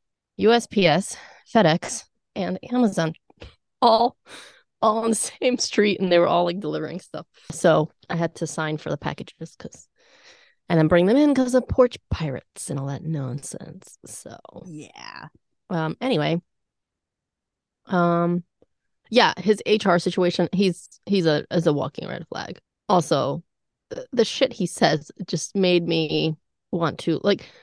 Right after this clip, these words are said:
Speaker 1: uh, the, the whole thing that he said, remember he was, he said, like, he was going to keep her,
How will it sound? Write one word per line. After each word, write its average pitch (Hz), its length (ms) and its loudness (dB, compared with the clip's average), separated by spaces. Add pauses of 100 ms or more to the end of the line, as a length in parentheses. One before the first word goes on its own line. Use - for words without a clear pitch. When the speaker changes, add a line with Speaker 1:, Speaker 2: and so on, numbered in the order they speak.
(480)
Speaker 1:
uh, 220 80 -4 (300)
the, 240 160 0
the 233 240 2
whole 285 180 6
thing 214 320 4
that 180 120 4
he 180 100 2
said, 170 180 4
remember 175 340 2
he 185 180 -2
was, 170 160 -2
he - 180 -6
said, 175 200 0
like, 156 380 0
he 185 160 -6
was 170 160 -2
going 202 220 4
to 196 100 -6
keep - 280 -6
her, 175 380 2